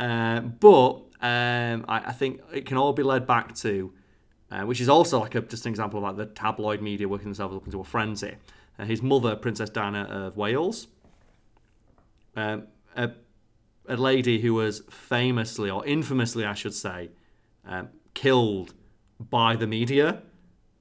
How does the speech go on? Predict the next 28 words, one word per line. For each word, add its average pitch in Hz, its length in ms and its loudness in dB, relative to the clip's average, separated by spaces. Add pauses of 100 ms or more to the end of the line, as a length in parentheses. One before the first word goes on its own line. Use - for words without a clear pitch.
(120)
because 127 480 0
they 123 180 2
were 117 140 2
so, 123 600 0 (720)
like, 113 240 0 (120)
rabid 123 500 2 (140)
to 120 140 -6
get 117 180 -4
a 127 40 -6
photo 117 540 -2
of 120 140 -2
her 131 340 0 (500)
that 117 420 0
they 110 480 -2 (140)
chased 117 540 -2
her 117 160 0
in 113 200 -2
her 113 140 -2
limo, 110 380 0
which 107 240 -6
then 104 160 -6
crashed - 480 -8
in 107 200 -4
a, 98 340 -6 (680)
um, 98 300 -8
tunnel 107 280 -8
in 98 80 -6
France. - 600 -8